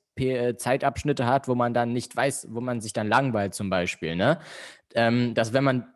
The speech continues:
stet-, stets was zu tun hat, also wenn man durchgängig irgendwie arbeiten muss oder irgendwas macht oder Tennis spielt, was, was weiß ich was.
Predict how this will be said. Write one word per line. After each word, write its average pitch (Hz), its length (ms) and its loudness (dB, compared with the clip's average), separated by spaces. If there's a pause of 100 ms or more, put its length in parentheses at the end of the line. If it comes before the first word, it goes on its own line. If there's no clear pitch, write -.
(140)
stet-, - 800 0
stets 175 440 2
was 139 200 4
zu 147 120 2
tun 147 240 4
hat, 113 100 4
also 113 180 4
wenn 127 120 4
man 127 260 2
durchgängig 151 560 4
irgendwie 139 420 2
arbeiten 135 420 4
muss 139 300 2
oder 95 460 4
irgendwas 101 380 2
macht 143 300 0
oder 95 280 2
Tennis 131 340 2
spielt, 117 220 0
was, 147 160 0
was 156 320 2
weiß 156 140 2
ich 127 140 -4
was. 80 180 -4